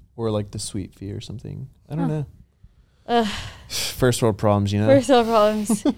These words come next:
Speaker 1: <laughs>
Speaker 2: Rich people problems, man.
Speaker 1: Um, yeah, I'm excited for that, though. Um,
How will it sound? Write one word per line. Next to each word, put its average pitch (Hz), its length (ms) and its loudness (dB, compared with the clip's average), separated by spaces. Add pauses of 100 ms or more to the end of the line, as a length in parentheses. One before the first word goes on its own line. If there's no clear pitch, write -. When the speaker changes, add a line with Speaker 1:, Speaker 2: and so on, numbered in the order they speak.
Speaker 1:
<laughs> - 200 -8
Speaker 2:
Rich 247 220 4
people 220 280 2
problems, 208 480 4
man. 220 360 -2 (600)
Speaker 1:
Um, 120 760 6 (260)
yeah, 127 220 6
I'm 147 100 6
excited 127 420 4
for 110 100 2
that, 101 220 4
though. 98 400 0
Um, 110 480 0